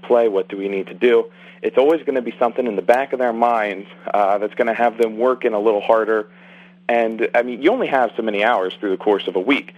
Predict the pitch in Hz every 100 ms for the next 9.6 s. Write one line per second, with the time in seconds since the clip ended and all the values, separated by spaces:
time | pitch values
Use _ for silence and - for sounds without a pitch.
0 | - - - - 117 104 90 101 110 104
1 | 95 - 95 107 131 135 123 117 104 110
2 | 107 117 127 101 98 107 110 110 131 120
3 | 98 104 104 - 110 101 98 95 - 87
4 | 87 113 113 - 143 143 151 - 107 98
5 | 104 101 98 92 - 120 127 131 110 95
6 | 110 95 95 165 185 110 107 - - -
7 | - - - _ _ - 120 101 - -
8 | _ - 120 107 98 143 170 170 160 147
9 | 110 98 117 185 131 -